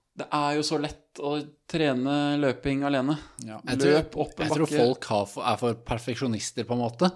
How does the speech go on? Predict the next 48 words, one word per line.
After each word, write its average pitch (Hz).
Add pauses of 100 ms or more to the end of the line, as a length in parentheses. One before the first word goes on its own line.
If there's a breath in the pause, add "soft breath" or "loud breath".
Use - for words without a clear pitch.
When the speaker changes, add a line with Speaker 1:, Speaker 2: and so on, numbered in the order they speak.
Speaker 1:
Kanskje. 117
Speaker 2:
Jeg 131
tror 156
folk 131
er 147
sånn, 127 (240)
eh, 143
ikke, 151
ikke 135
i 170
den 147
forstand 123
at 120
de 117
føler 117
at 95
de 113
må 107
kontrollere 107 (460)
pacing, 117 (500)
men 127
typ, 120 (920 loud breath)
jeg -
tror 123
de 123
føler 117
at -
de 117
må 110
løpe. 117 (720)
Og 143
altså, 139 (320)
hvis 117
du 127
er 107
skikkelig 113
utrent, 139
så 120
bør 123
du 101
bare 98
gå. 101 (360)
Speaker 1:
Ja. 123 (220)
Speaker 2:
Du 123
bør 120
bare 120
gå 120
fort. -